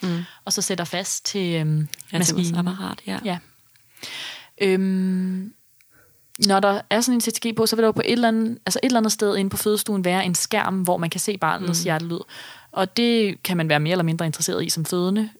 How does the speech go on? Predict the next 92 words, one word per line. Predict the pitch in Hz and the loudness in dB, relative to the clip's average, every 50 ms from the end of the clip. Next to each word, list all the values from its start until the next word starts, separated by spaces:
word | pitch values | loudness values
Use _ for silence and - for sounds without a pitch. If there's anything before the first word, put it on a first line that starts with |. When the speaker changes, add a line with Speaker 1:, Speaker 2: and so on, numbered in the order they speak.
| _ - - | _ -8 -4
Speaker 2:
Øhm, | 175 165 160 156 147 147 139 135 139 139 143 180 - _ _ _ - | -2 0 0 0 0 0 -2 -2 -4 -6 -8 -12 -16 _ _ _ -8
jeg | 160 - | -4 -2
oplever | 156 160 - 170 165 165 | -2 -2 -2 -2 -2 -4
tit, | - - 226 208 | -4 -4 -4 -2
at | - 170 - - | -2 -4 -4 -4
sådan, | 185 170 156 | -4 -4 -2
nu | 151 | -2
længere | 151 151 170 202 208 | -2 -2 0 0 0
man | 202 | 0
kommer | 190 196 180 170 | 0 0 0 -2
i | |
fødsel, | 165 - 185 175 - 208 208 - - | 0 -2 -2 -2 -2 -4 -6 -4 -2
Speaker 1:
<laughs> | 170 180 | 0 0
Speaker 2:
jo | 180 | 2
mere | 180 180 185 | 2 4 4
ligeglad | 180 196 214 208 220 208 214 | 4 2 2 4 4 4 6
bliver | 208 220 220 | 6 4 4
man | 202 202 185 | 4 2 0
med | 180 175 | 0 0
den | 185 175 | 0 0
Speaker 1:
Ja. | - | 0
Speaker 2:
skærm, | - - 226 220 220 220 - | 0 2 2 2 2 0 0
men | 190 175 | 0 0
der | 165 156 | 2 2
er | 151 | 2
Speaker 1:
Ja. | 156 | 2
Speaker 2:
mange, | 139 160 202 214 | 2 2 2 0
der | 214 | 0
sådan | 202 - 180 | -2 -2 -2
alligevel | 170 180 214 220 220 196 | -2 0 0 0 0 0
synes, | - - 202 190 185 202 214 - - - - - - - _ _ | -2 -2 -2 0 0 0 -2 -2 -4 -8 -14 -16 -16 -20 _ _
det | - 180 | 2 2
er | |
lidt | 185 214 | 4 4
interessant, | 240 226 - 208 - 208 196 - | 4 2 0 0 0 0 0 0
fordi | - - 180 196 190 190 | -2 -4 -2 -2 -2 0
at | - 175 - - - - - - | -2 -2 -4 -8 -18 -20 -20 -20
det | - - - - | -20 -10 -2 0
er | 220 | 2
jo | 226 | 2
ligesom | 233 254 262 240 | 4 4 4 4
måden, | 208 196 226 240 | 4 4 4 2
man | 220 | 2
kan | - 202 | 2 2
holde | 196 185 | 2 4
lidt | 190 - 240 | 4 4 4
øje | 220 254 | 4 4
med, | 262 247 | 4 2
hvad, | 208 202 208 - | 2 2 2 0
hvad | 220 220 | -2 -2
sker | 220 - 240 220 | 0 2 2 2
der | 208 | 4
Speaker 1:
Mm. | |
Speaker 2:
med | 190 | 2
mit | 180 170 165 | 2 2 2
barn, | - 214 220 226 220 214 220 - | 2 2 2 2 0 -2 -2 -2
og, | 196 190 185 180 175 175 170 | 0 0 2 2 2 2 2
øhm, | 165 165 165 165 160 - _ _ _ _ _ _ _ - - - - | 2 0 0 -2 -4 -8 _ _ _ _ _ _ _ -20 -18 -8 -4
måske | 233 214 196 220 214 - - | -2 -2 -2 -2 -4 -6 -6
har | - - | -4 -2
man | 180 170 165 | -2 -2 0
fået | - 160 147 | 0 0 2
at | 151 | 2
vide, | 185 190 196 226 277 302 277 | 2 2 2 2 2 2 2
hvad | 214 208 202 190 | 2 2 2 2
hjertelyden | 190 196 202 202 214 220 208 196 | 4 4 2 4 4 2 0 0
skal | 196 - 202 | -2 0 0
være. | 202 196 | 0 0
Det | 196 - | 2 2
kan | 196 | 2
også | 190 - | 2 2
være, | - 196 | 2 0
at | |
man | 175 165 | 0 2
slet | - 196 | 2 2
ikke | 190 202 | 2 2
har | - | 0
fået | 196 180 | -2 0
noget | 180 180 | 0 2
at | 180 | 2
vide, | 190 196 | 2 2
men | 202 185 | 2 4
bare | - 165 | 2 2
kan | - 165 | 2 0
se | 190 190 | -2 -2
den | 170 156 | 0 -2
der | 143 | -2
skærm | 156 - - 160 - | 0 0 0 0 0
over | - 151 151 | 0 -2 0
i | 151 | 0
Speaker 1:
Mm. | |
Speaker 2:
hjørnet. | 147 139 135 139 143 | 0 0 0 -2 -4